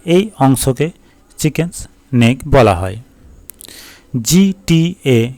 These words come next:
কি? গোর্খাল্যান্ড টেরিটোরিয়াল অ্যাডমিনিস্ট্রেশন, যেটি আঠারোই জুলাই দু হাজার এগারো সালে গঠিত হয়।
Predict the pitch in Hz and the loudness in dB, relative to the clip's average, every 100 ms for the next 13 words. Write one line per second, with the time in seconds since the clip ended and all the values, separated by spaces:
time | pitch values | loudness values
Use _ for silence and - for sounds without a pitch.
0 | _ 135 131 190 - - - - - - | _ -2 -2 -2 -14 -20 -20 -20 -20 -20
1 | _ - - _ 127 131 165 - 170 170 | _ -20 -20 _ -2 2 2 2 0 0
2 | 180 175 - _ _ _ _ _ _ _ | -2 -6 -16 _ _ _ _ _ _ _
3 | 147 147 147 160 160 165 165 165 - _ | 0 0 2 0 2 0 0 -4 -16 _
4 | _ _ _ - 135 135 143 143 - 156 | _ _ _ -2 2 2 2 0 -2 -2
5 | - 165 156 - - - _ _ - 120 | -2 -4 -6 -12 -20 -20 _ _ -12 -2
6 | 180 185 113 117 - _ _ _ _ _ | -2 0 -6 -8 -16 _ _ _ _ _
7 | _ _ _ _ _ - 120 - 139 147 | _ _ _ _ _ -2 -2 0 2 2
8 | 147 147 _ _ _ _ _ _ 123 113 | 0 -8 _ _ _ _ _ _ -4 0
9 | 151 156 160 165 _ _ _ _ 117 147 | 2 2 2 -4 _ _ _ _ -4 2
10 | 120 127 120 117 123 _ _ 117 117 120 | 4 4 2 0 -2 _ _ -2 0 2
11 | 123 - 131 151 202 _ _ _ _ _ | 0 -2 -4 -4 -6 _ _ _ _ _
12 | 117 113 107 - 92 104 | -2 0 0 -2 -2 -4